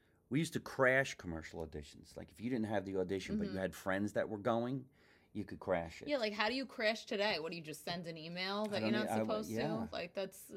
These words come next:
Speaker 2: it's bull-, it's
Speaker 1: Wow, I didn't even
Speaker 2: nonsense.
Speaker 1: think about that.
Speaker 2: You
Speaker 1: Could you
Speaker 2: can't do that today. <clears throat>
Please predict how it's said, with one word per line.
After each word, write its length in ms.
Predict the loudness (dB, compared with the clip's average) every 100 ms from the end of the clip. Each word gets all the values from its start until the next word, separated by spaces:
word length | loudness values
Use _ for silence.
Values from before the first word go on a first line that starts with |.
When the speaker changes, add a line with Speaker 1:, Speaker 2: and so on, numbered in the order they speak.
| -12
Speaker 2:
it's 140 | -14 -12
bull-, 280 | -6 -6 -4
it's 180 | -6 -2
Speaker 1:
Wow, 180 | 0 4
I 40 | 6
didn't 180 | 6
even 180 | 6 6
Speaker 2:
nonsense. 100 | 4
Speaker 1:
think 160 | 0 0
about 280 | -4 -8 -6
that. 160 | -4
Speaker 2:
You 100 | -2
Speaker 1:
Could 100 | -2
you 60 | -2
Speaker 2:
can't 140 | -2
do 220 | -2 -6 -2
that 340 | -4 -4 -8 -8 -4
today. 460 | -2 -2 -6 -10
<clears throat> 60 | -10